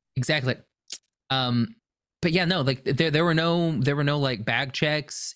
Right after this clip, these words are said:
anything like that. And I was like, "Huh." 'Cause I walked in with a backpack every single day. Nobody checked any of my stuff. That, the one thing, like, if I could say something needs to change from next year, back checks.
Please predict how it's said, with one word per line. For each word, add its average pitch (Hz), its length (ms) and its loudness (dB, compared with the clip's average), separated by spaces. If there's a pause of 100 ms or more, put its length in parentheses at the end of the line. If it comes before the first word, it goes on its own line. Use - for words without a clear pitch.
anything 147 540 0
like 135 220 0
that. 131 280 0
And 117 100 2
I 113 80 2
was 120 200 0
like, 117 200 -2 (360)
"Huh." 196 160 0 (300)
'Cause - 200 0
I 175 140 2
walked 269 320 0
in 160 160 -2
with 147 180 0
a 147 40 -2
backpack 147 580 -2
every 147 260 0
single 151 280 -4
day. 120 320 -2 (240)
Nobody 139 360 2
checked 139 280 -2
any 131 180 0
of 131 80 0
my 123 120 2
stuff. 110 440 -4 (680)
That, 139 340 -2 (580)
the 175 200 4
one 160 360 2
thing, 185 160 0
like, 165 220 -2
if 147 160 0
I 147 220 2
could 151 220 0
say 151 500 -2 (420)
something 147 480 2
needs 139 240 2
to 139 100 -2
change 127 360 0
from 110 200 2
next 110 340 -2
year, 185 240 2 (520)
back 107 180 -2
checks. - 440 -8